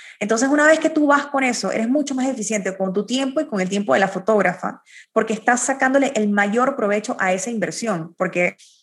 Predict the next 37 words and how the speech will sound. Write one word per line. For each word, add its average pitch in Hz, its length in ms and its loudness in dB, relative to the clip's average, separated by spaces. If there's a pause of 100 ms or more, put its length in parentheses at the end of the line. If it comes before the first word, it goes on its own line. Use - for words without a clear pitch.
(160)
después 202 260 2
vamos 269 160 4
a - 40 8
hablar 185 200 6
del 226 140 4
styling 233 360 2
y 214 40 2
de 180 60 0
todo 196 120 -2
lo 214 80 4
demás, 226 300 0
pero 160 320 -6 (260)
estás 190 240 -2
invirtiendo, 202 560 0
si - 180 -4
decides 247 560 -2
hacerlo 233 500 0
y 202 80 -4
contratarlo, 180 560 0
estás 190 220 -6
invirtiendo 180 420 -6
en 175 60 -10
maquillaje, 185 880 0
en 220 280 -4
por 202 100 -8
lo 180 80 0
menos 185 300 0
algo 190 340 2
de, 165 380 0 (640)
si 208 80 -10
te 185 80 -2
vas 175 100 2
a 190 40 2
arreglar 175 240 2
el 185 80 -4
cabello. 185 640 0 (380)
Entonces, 208 760 -4